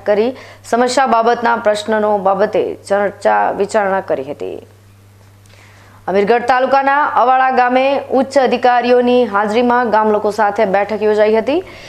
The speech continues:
જેમાં ગામ લોકોના અનેક પ્રશ્નનો બાબતે ચર્ચા વિચારણા કરવામાં આવી હતી.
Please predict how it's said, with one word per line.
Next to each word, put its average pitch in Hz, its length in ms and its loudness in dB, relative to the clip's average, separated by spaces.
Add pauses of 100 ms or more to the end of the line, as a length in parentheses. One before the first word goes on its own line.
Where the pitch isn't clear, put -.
(180)
જેમાં 220 540 0
ગામ 226 200 2
લોકોના 240 340 2
અનેક 240 320 0
પ્રશ્નનો 220 880 -2 (240)
બાબતે 196 580 0 (140)
ચર્ચા 233 320 0
વિચારણા 214 380 0
કરવામાં 190 420 0
આવી 160 220 -4
હતી. - 280 -10